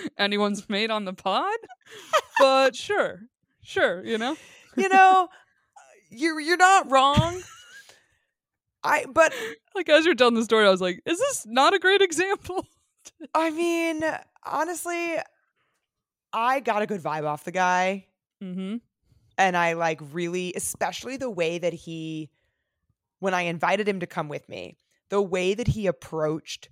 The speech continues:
Speaker 2: what was gonna happen in between that moment and the party when I said that I needed to go home and change.
Speaker 1: Right.
Speaker 2: The way that he approached that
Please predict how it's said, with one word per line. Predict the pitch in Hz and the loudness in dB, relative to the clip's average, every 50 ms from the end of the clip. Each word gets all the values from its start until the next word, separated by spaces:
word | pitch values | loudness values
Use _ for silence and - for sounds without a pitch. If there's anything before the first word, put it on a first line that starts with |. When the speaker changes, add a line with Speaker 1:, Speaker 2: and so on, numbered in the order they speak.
| _ _ _ | _ _ _
Speaker 2:
what | - 180 - - | -4 -2 -2 -2
was | 185 - | -4 -4
gonna | - 165 151 151 | -4 -6 -6 -6
happen | 143 151 139 147 - 165 170 | -6 -6 -6 -6 -4 -6 -6
in | 165 - 160 165 | -6 -6 -8 -6
between | 151 151 - - - 160 156 151 151 156 165 160 _ _ _ _ _ _ _ - | -8 -8 -8 -8 -8 -6 -6 -8 -8 -8 -10 -12 _ _ _ _ _ _ _ -2
that | 143 175 160 160 - | 0 0 0 0 -2
moment | - 160 156 151 151 156 165 170 - - | -4 -4 -4 -4 -2 -2 -4 -6 -6 -6
and | 156 156 156 151 | -8 -6 -6 -8
the | 143 | -10
party | - - - 147 143 143 180 208 214 | -10 -8 -8 -8 -6 -6 -6 -6 -6
when | 185 165 151 - | -6 -6 -8 -8
I | 139 156 156 160 | -6 -6 -6 -6
said | - - 156 143 | -6 -6 -8 -6
that | 156 151 | -6 -8
I | 151 | -8
needed | 147 147 143 143 135 | -8 -10 -12 -14 -14
to | 151 | -12
go | - 151 | -10 -10
home | 170 147 143 | -10 -10 -12
and | 139 135 | -12 -14
change. | - 135 117 131 160 202 262 269 - - - _ _ _ _ _ | -14 -14 -12 -12 -12 -12 -12 -14 -16 -18 -20 _ _ _ _ _
Speaker 1:
Right. | - 170 156 143 131 - _ _ _ _ _ _ _ _ _ _ _ _ _ _ _ _ _ _ _ _ _ _ _ _ | -12 -10 -8 -8 -10 -12 _ _ _ _ _ _ _ _ _ _ _ _ _ _ _ _ _ _ _ _ _ _ _ _
Speaker 2:
The | - 185 202 | -4 -4 0
way | 196 220 226 | 2 2 2
that | 240 277 | 2 0
he | 285 294 | -4 -4
approached | 277 - - 220 185 175 - - - | -6 -6 -4 -2 -2 -2 -4 -6 -8
that | 131 90 113 95 90 - | -6 -6 -4 -4 -6 -6